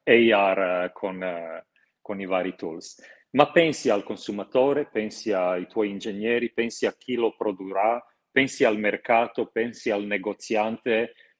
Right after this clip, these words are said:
Tu devi, il, il design è come una colla che tiene unite tutte queste funzioni. E anche la colla tra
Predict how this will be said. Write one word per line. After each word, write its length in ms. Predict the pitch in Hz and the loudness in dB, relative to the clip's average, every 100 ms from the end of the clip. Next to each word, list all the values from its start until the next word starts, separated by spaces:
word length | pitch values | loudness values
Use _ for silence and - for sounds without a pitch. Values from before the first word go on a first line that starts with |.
| _ _ _ | _ _ _
Tu 140 | 185 | 0
devi, 420 | 170 160 139 151 | 4 4 4 0
il, 340 | - 175 151 170 | -8 -6 -4 -2
il 100 | 147 | -2
design 380 | 156 143 185 185 | 0 0 0 0
è 60 | - | -2
come 240 | 170 170 | -2 -2
una 300 | 135 131 139 | -2 -4 -4
colla 380 | - 160 156 127 | 0 2 4 2
che 140 | 131 | -2
tiene 400 | - 131 127 120 127 | -4 -4 -2 -2 -4
unite 520 | 127 127 135 131 117 | -6 -6 -6 -4 -4
tutte 280 | - 113 110 | -4 -8 -8
queste 280 | 117 107 - | -6 -8 -8
funzioni. 640 | - 101 - 95 87 90 _ _ _ | -12 -12 -6 -6 -6 -12 _ _ _
E 100 | - | 4
anche 260 | 147 202 180 | 4 6 4
la 180 | 139 - | 4 4
colla 460 | 160 156 127 110 | 2 4 4 0
tra 360 | - 123 110 95 | 0 2 2 0